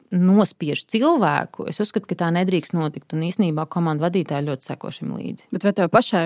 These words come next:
Speaker 2: ir bijusi varbūt tāda situācija, nezinu, kā vadītājai vai kā komandas spēlētājai?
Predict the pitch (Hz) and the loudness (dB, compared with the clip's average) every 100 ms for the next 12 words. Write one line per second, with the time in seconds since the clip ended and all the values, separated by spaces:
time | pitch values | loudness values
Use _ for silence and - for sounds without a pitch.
0 | 165 165 190 196 170 156 - 156 151 - | 0 2 2 2 -2 -6 -4 -4 -4 -2
1 | 202 185 160 - 165 170 170 - 156 190 | 0 0 -2 -2 0 0 0 0 2 4
2 | 185 185 185 175 180 - - 180 - 202 | 4 2 2 2 2 0 -4 -4 2 4
3 | 180 175 - 180 180 185 180 170 170 165 | 4 2 -4 -4 -2 -2 -4 -6 -4 -6